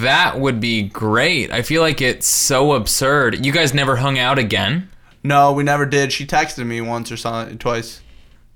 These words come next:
Speaker 1: You know what the part of the story I find difficult to believe?
Speaker 2: What part?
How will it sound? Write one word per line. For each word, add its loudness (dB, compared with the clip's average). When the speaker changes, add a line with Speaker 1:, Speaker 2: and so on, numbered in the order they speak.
Speaker 1:
You 0
know 4
what 2
the -4
part 0
of 2
the 0
story 0
I 0
find -2
difficult -2
to -8
believe? -2
Speaker 2:
What -4
part? -4